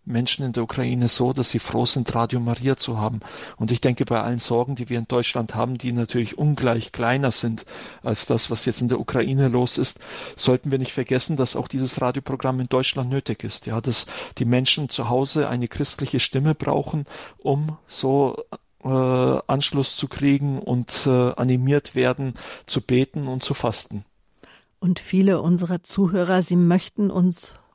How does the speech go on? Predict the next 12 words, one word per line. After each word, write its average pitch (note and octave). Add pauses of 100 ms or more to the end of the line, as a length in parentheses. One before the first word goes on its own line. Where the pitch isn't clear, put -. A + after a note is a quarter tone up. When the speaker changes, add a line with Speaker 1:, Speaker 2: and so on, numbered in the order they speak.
(100)
Speaker 2:
unterstützen, F#3+ (500)
Nikolaus, G#3 (600)
und, F3+
ähm, F3 (640)
und F3+
fragen, F3+
„Ja, F3+
wie, F#3 (100)
wie F#3
kann -
ich G#3
jetzt -